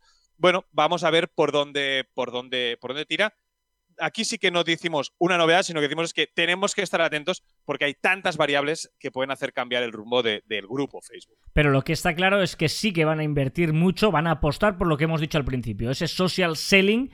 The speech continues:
Speaker 2: que sin duda, eh, Facebook tiene las herramientas para hacerlo. Tiene WhatsApp, tiene Instagram, eh, va a querer implantar un método de pago, ¿no? Parece, eh, claro que es una de las apuestas que vamos a ver clara de Facebook.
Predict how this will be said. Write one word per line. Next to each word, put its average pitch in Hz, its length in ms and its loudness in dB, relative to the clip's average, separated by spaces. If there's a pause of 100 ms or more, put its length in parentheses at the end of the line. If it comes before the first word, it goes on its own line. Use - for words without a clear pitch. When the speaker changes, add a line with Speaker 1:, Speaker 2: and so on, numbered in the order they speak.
(300)
Speaker 2:
que 151 100 0
sin 160 300 2
duda, 202 480 4
eh, 147 460 0
Facebook 156 280 0
tiene 165 160 2
las 151 200 2
herramientas 139 440 0
para 127 160 -6
hacerlo. 156 380 0 (300)
Tiene 180 220 0
WhatsApp, 190 640 2
tiene 175 200 4
Instagram, 185 720 2
eh, 156 340 0
va 156 80 2
a 160 60 -2
querer 165 220 2
implantar 160 400 0
un 156 80 2
método 156 240 0
de 175 120 4
pago, 165 420 0 (320)
¿no? 185 180 -2
Parece, 147 720 -2
eh, 127 100 -10
claro 180 380 4 (240)
que 160 80 -2
es 147 80 -2
una 185 140 0
de 180 60 2
las 160 180 2
apuestas 185 400 2
que 175 80 0
vamos 160 200 0
a 156 60 0
ver 139 180 0
clara 160 260 2
de 131 100 -2
Facebook. 95 400 -12